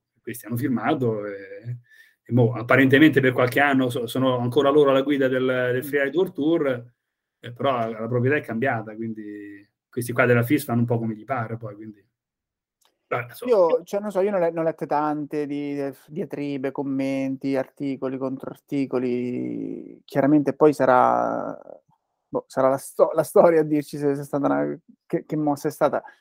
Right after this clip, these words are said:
Speaker 2: Secondo me l'importante è che, che, che poi, ecco, eh, lo snowboard migliori, cioè migliori il contesto, ci sia più visibilità, perché se poi la fis in realtà dà più visibilità, struttura meglio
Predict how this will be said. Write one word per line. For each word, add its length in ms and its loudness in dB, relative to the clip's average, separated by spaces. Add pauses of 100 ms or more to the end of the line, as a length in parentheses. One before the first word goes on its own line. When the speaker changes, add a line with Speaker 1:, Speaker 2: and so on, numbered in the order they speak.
(180)
Speaker 2:
Secondo 300 4
me 100 4
l'importante 800 0
è 100 -8
che, 520 -4
che, 160 -6
che 140 -6
poi, 400 2
ecco, 380 -4 (100)
eh, 520 -8 (1600)
lo 180 0
snowboard 520 6
migliori, 440 4
cioè 140 -2
migliori 840 0
il 160 -8
contesto, 580 0
ci 100 -8
sia 100 -6
più 180 -6
visibilità, 640 0 (180)
perché 220 -4
se 140 -2
poi 260 8 (200)
la 140 0
fis 360 0
in 100 -8
realtà 420 -2 (180)
dà 120 -2
più 140 0
visibilità, 600 0
struttura 480 2
meglio 560 2